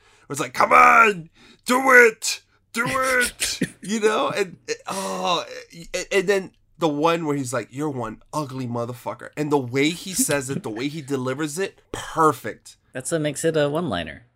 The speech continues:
Speaker 2: You know, anyone could say that, but the way
Speaker 1: Yeah.
Speaker 2: he says it there is what makes it something that people write in their yearbooks, you know? <laughs>
Speaker 1: Yeah,
Speaker 2: Maybe
Speaker 1: I
Speaker 2: not in
Speaker 1: mean,
Speaker 2: their
Speaker 1: it's,
Speaker 2: yearbooks,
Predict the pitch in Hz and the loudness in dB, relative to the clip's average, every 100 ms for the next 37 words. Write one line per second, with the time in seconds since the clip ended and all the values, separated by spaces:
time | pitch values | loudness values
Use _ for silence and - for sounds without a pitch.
0 | _ _ - 120 151 196 202 175 127 101 | _ _ -10 -4 0 2 2 0 -2 -4
1 | - 131 104 - - _ _ - 120 - | -2 -2 -4 -8 -18 _ _ -8 -8 -6
2 | 104 131 139 - 131 - 135 123 123 - | -4 -2 -2 -4 -6 0 0 0 -6 -6
3 | 92 127 160 - 110 113 113 101 110 - | -4 -4 -6 -10 -12 -6 -6 -6 -8 -6
4 | 110 101 - _ _ - 123 110 107 98 | -8 -8 -10 _ _ -10 -8 -6 -6 -6
5 | - 101 104 98 104 104 104 104 101 98 | -6 -6 -6 -4 -4 -4 -8 -8 -8 -6
6 | 98 95 - - - - _ _ _ - | -6 -6 -10 -12 -18 -20 _ _ _ -14
7 | 120 117 147 - 123 120 139 143 139 196 | -8 -4 -4 -6 -10 -2 0 2 0 2
8 | 180 175 123 120 160 104 90 90 - | 2 4 2 2 2 0 -2 -6 -10